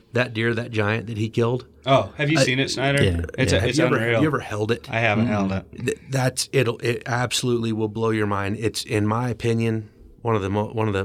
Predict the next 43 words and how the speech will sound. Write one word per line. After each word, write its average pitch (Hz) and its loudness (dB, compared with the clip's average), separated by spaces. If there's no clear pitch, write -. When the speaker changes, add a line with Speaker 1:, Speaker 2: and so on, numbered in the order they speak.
Speaker 1:
one 110 -2
of 98 0
the 92 -2
top - -2
twenty 110 0
bucks 101 -2
ever 95 -2
killed. 92 -2
Speaker 2:
Yeah. 117 2
Speaker 3:
Yeah. 98 2
Speaker 2:
I 147 4
Speaker 1:
Like, 156 4
Speaker 2:
s-, - -2
Speaker 1:
it's, 135 2
Speaker 2:
I 143 4
Speaker 1:
it's 135 0
Speaker 2:
saw 160 0
Speaker 1:
that 131 6
Speaker 2:
it 127 -2
on 117 2
Speaker 1:
big. 107 2
Speaker 2:
the 107 -2
hoof, 110 0
dude. 98 0
Speaker 3:
Yeah. 92 2
Speaker 2:
On 123 0
the 110 0
hoof. 113 -2
Speaker 3:
Yeah, 92 2
big 92 0
buck. 92 -2
Speaker 2:
Oh 113 0
my 104 0
Speaker 3:
Yeah. - -6
Speaker 2:
goodness. 104 -2
Speaker 3:
No, 170 0
he's, 202 -2
Speaker 2:
He 151 -2
Speaker 3:
he 170 2
Speaker 2:
shot 147 2
it 156 -2
in 143 -2
a, 127 0